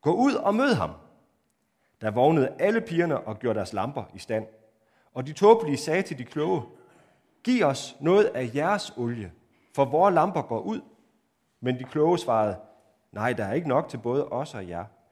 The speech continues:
Gå hellere hen til købmanden og køb selv.' Men da de var gået hen for at købe, kom brudgommen, og de, der var rede, gik med ham ind i bryllupssalen, og døren blev lukket. Siden kom der også andre piger og sagde, 'Herre, herre, luk os ind.'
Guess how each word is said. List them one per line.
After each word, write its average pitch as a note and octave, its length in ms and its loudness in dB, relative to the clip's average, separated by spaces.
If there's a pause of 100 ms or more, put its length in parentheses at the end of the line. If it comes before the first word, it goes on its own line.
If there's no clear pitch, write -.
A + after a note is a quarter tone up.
(120)
Gå B2+ 100 -2
hellere F#3+ 260 4
hen F3+ 120 0
til E3 100 -6
købmanden E3 400 2
og G2+ 100 -10
køb F3 200 -2
selv.' G#2+ 220 -8 (1000)
Men G#2+ 120 -6
da A2 80 -2
de G2+ 120 -4
var G#2 60 0
gået G#2 180 -4
hen D#3+ 180 0
for B2+ 140 -4
at A2 80 -4
købe, D#3 320 0
kom B2+ 240 -2
brudgommen, G#2+ 580 -4 (400)
og G#2 180 -10
de, G3 100 -6
der F#3 80 0
var G2 220 -4
rede, D3 240 0
gik A#2 200 -12
med E3+ 120 -2
ham D3 220 -4
ind D#3+ 160 -4
i - 20 -4
bryllupssalen, A2 800 -8 (320)
og G2+ 180 -10
døren B2+ 240 -4
blev F2 140 -8
lukket. F2+ 320 -12 (840)
Siden D3+ 260 -2
kom A#2+ 180 0
der G#2 60 -2
også C3+ 240 0
andre F#3+ 300 -2
piger C3 360 -4 (160)
og G#2+ 120 -10
sagde, G2+ 320 -4 (300)
'Herre, F3 240 6
herre, D#3+ 280 6
luk B2+ 180 2
os A2+ 160 -2
ind.' G#3+ 160 -2